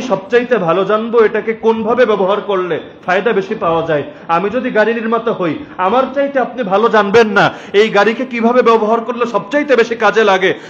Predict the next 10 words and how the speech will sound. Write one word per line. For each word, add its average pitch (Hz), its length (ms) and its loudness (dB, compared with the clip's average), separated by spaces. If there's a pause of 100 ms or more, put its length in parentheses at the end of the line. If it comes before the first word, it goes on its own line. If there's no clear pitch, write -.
আমাকে 226 360 2
বানিয়েছেন 247 540 2
কে? 262 180 6 (800)
আপনাকে 254 420 4
বানিয়েছেন 254 540 4
কে? 262 180 4 (520)
পৃথিবীর 226 440 0
সবাইকে 247 360 4
বানিয়েছেন 254 540 2
কে? 269 200 6